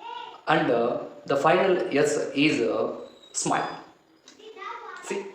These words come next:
soul అంటే ఆత్మ, సర్వీస్, ఇ-, ఇతరులకు సర్వీస్ చేయడం.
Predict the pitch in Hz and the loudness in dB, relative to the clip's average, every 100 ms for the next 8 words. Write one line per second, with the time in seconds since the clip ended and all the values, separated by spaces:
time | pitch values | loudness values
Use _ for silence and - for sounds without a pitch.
0 | - - - 143 131 139 - - - - | -16 -10 -4 2 4 4 2 -2 -8 -16
1 | - _ _ - 147 226 - 117 - 127 | -20 _ _ -2 2 2 4 4 4 0
2 | - - - _ _ _ _ _ _ _ | -4 -10 -18 _ _ _ _ _ _ _
3 | - - - - - 123 113 - - - | -20 -20 -4 4 4 6 2 0 -4 -10
4 | - - - 233 233 165 151 143 143 127 | -18 -20 2 4 6 6 4 4 4 2
5 | 135 135 113 - - | 2 2 0 0 -6